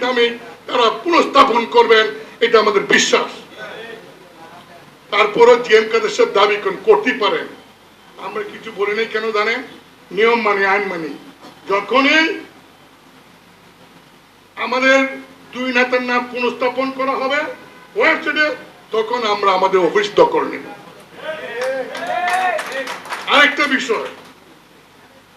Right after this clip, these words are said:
আমরা অনেক সময় বলি, অনেকে বলে,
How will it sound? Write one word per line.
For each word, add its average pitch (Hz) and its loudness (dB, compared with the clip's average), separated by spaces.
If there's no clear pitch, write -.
আমরা 294 4
অনেক 330 4
সময় 277 -4
বলি, 226 6
অনেকে 294 0
বলে, 233 4